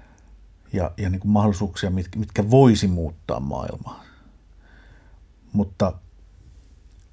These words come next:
tuleeko niitä nyt sitten, sanotaan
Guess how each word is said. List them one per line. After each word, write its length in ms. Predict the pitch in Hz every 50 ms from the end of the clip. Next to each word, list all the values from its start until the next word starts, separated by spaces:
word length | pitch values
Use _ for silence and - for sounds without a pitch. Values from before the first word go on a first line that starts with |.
| _ _ - - - - - - - - _
tuleeko 440 | - 143 160 170 151 117 101 - 107 98
niitä 260 | 98 101 104 - 113
nyt 180 | 117 120 117
sitten, 460 | - - 123 - - 131 120 113 110 - - - - - - _ _ _ _ _ - - - - - - - - - _ - - - - - _ - - - -
sanotaan 460 | - - - 110 92 90 - 160 151